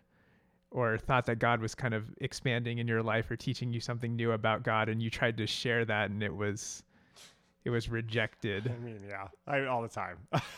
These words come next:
Speaker 2: <laughs>
Speaker 1: <laughs>
Speaker 2: Uh, not because I get it more than other people.
Speaker 1: Sure.
Speaker 2: As much as the minute you work in a religious denomination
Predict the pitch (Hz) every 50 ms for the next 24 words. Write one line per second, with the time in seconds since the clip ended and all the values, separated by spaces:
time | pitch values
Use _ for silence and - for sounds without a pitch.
0 | - - 214 175 - 220 240 180 - 220 165 175 - 202 156 - - - 170 165
1 | 156 151 147 143 135 135 135 127 - - - 175 165 165 190 202 208 208 160 190
2 | 160 - 180 175 151 151 160 151 156 147 135 117 147 143 143 156 147 131 151 151
3 | 151 147 156 156 156 156 147 - 160 156 156 - 160 160 160 160 165 143 123 98
4 | 87 110 - - - - _ _ _ - 147 147 143 135 117 139 147 151 151 147
5 | - 170 151 143 139 135 131 110 - - - - _ _ _ _ _ _ _ _
6 | - 117 143 143 147 151 160 175 180 180 180 180 - - - _ 202 151 156 156
7 | 151 143 143 151 151 151 147 - - - _ _ 151 151 147 147 143 139 135 131
8 | 131 127 110 - - _ _ _ - 135 135 131 127 127 127 127 131 131 127 110
9 | 127 135 120 - - - - - _ _ 117 127 127 131 123 117 117 110 107 107
10 | 107 - - - - 104 110